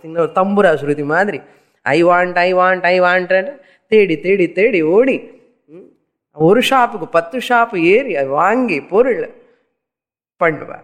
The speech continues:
அசுச்சி விரதா, எல்லாம் wrong resolutions he takes.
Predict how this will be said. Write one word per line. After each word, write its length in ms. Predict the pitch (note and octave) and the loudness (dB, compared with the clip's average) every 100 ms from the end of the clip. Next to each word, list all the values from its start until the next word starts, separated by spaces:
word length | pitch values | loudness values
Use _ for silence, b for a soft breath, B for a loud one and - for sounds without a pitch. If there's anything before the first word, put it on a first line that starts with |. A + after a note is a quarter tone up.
| - | -2
அசுச்சி 360 | E3+ - C#4 | 0 0 0
விரதா, 680 | C4+ G#3+ D#3 C3+ - B2+ B2+ | 0 0 0 0 0 -2 -2
எல்லாம் 460 | C#3 A3 B3 C#4+ | -4 -2 0 2
wrong 920 | C4+ D#3+ E3 F3+ G3+ A3 A3+ B3 C4+ B3 | 2 4 4 4 4 4 2 0 0 0
resolutions 520 | A3 A3+ G#3+ G3+ G3+ | 0 0 0 -2 -2
he 360 | G3+ F#3+ E3+ D3 | -8 -10 -10 -6
takes. 300 | D#3 - | -6 -8